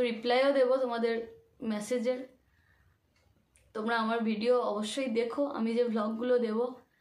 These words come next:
হয়তো অনেক দিন হয়ে গেছে, কিন্তু কিছু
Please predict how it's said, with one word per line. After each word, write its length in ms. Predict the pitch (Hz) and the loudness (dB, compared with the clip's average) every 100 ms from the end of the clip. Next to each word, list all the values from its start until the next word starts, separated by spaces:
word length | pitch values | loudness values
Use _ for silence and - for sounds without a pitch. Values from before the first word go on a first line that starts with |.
| _ _ - | _ _ -4
হয়তো 220 | 226 233 247 | -2 2 2
অনেক 140 | 240 247 269 | 2 0 0
দিন 100 | 269 | 0
হয়ে 160 | 247 226 240 | 0 0 0
গেছে, 200 | 247 254 247 | 0 -4 -4
কিন্তু 260 | 226 226 233 226 - _ _ _ _ - | -4 -2 -4 -4 -14 _ _ _ _ -10
কিছু 180 | 262 269 | -6 -4